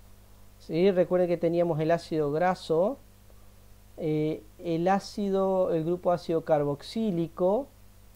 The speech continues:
a ver si tengo una acá a mano, pero las ceras son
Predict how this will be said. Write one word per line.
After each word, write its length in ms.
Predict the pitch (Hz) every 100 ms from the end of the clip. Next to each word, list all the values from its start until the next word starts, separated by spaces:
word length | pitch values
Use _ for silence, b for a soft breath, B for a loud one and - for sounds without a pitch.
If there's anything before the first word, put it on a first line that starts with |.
| - 131
a 40 |
ver 100 | 135
si 200 | - -
tengo 320 | 143 147 147
una 220 | 147 143 139
acá 400 | 156 151 147 -
a 100 | 151
mano, 480 | 156 170 165 180 226 - - - b b b b -
pero 200 | 180 185
las 160 | 185
ceras 260 | - 226 226
son 260 | 240 233